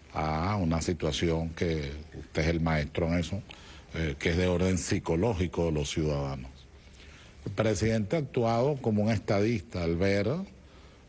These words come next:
eh, de alto vuelo, al darse cuenta, bueno, se están agotando todas las vías para el diálogo. Hay un intento de desbordar la violencia.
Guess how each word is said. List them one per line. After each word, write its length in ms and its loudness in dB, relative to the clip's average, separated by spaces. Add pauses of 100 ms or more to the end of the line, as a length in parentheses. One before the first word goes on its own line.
eh, 460 0
de 120 2
alto 300 0
vuelo, 580 2
al 140 0
darse 380 2
cuenta, 520 0
bueno, 320 2 (540)
se 180 0
están 320 -2
agotando 760 2
todas 340 2
las 140 0
vías 300 0 (1500)
para 200 2
el 120 0
diálogo. 540 0 (680)
Hay 840 2
un 180 2
intento 920 2
de 60 4
desbordar 480 2
la 140 2
violencia. 720 0